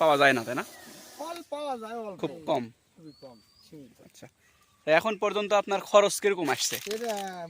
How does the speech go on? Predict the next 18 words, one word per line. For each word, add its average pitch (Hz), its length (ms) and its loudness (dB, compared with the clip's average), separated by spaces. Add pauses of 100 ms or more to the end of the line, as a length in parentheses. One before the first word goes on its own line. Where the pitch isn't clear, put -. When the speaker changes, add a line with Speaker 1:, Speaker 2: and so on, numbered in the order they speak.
Speaker 2:
বলতে 175 240 -12
পারবো 147 180 -6
না 131 60 -10 (100)
ভাই, 156 180 -8
খরচ 151 220 -10 (100)
হিসাব 151 180 -8 (100)
করা 165 200 -8
হয়নি, 175 160 -12 (100)
মোটামুটি 185 340 -8 (100)
খরচ। 131 220 -12 (400)
Speaker 1:
মোটামুটি 127 380 -8
খরচ 123 200 -6
আছে। 151 80 -12
Speaker 2:
হ্যাঁ, 139 140 -12 (120)
আমি 135 120 -20 (120)
হিসাব 156 240 -10 (100)
করিনি 151 260 -12 (100)
আমি। 143 140 -20